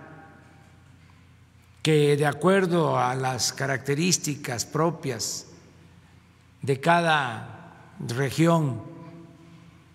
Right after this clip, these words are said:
de cada estado, decide que no va a acatar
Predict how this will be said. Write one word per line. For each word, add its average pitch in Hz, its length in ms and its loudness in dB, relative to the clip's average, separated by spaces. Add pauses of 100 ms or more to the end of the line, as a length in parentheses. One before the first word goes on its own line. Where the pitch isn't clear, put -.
(120)
de 127 320 -4
cada 139 640 2
estado, 156 560 2 (1500)
decide 165 1160 0 (1120)
que 139 960 0
no 165 260 4
va 165 360 2 (1200)
a 123 680 0
acatar - 1120 0